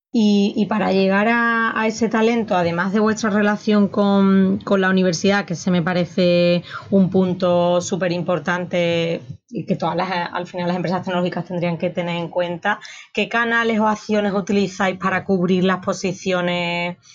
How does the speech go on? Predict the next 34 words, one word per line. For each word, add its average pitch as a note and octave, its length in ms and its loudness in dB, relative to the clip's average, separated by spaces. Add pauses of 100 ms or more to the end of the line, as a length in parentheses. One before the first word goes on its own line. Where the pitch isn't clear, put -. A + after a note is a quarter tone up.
(460)
entiendo F#3+ 400 2
que G3 100 0
tendréis F#3 280 2
un F#3+ 140 6
proceso, G#3 520 0
pero F#3 440 2
si - 100 -6
nos F3+ 180 -4
puedes F#3 160 0
contar A3 340 -2
un, A3+ 300 -2 (360)
un A3 180 4
poquito G#3+ 480 0
para F3 180 -2
llegar E3+ 240 0
a, F#3+ 340 -2
a G3 100 -6
cubrir G#3 240 0
las G3 140 -2
posiciones G3 520 -2
que G#3 140 -4
interesa, F#3 680 -2 (140)
que G3+ 80 -2
os F#3 100 0
interesan, F#3+ 680 0
que F#3 100 -2
necesitáis F#3 680 0
en F#3+ 140 4
un F#3+ 80 4
momento F#3 380 2
determinado, F#3 560 -2
¿cómo A3 220 -2
lo G#3 80 0
hacéis? - 360 -12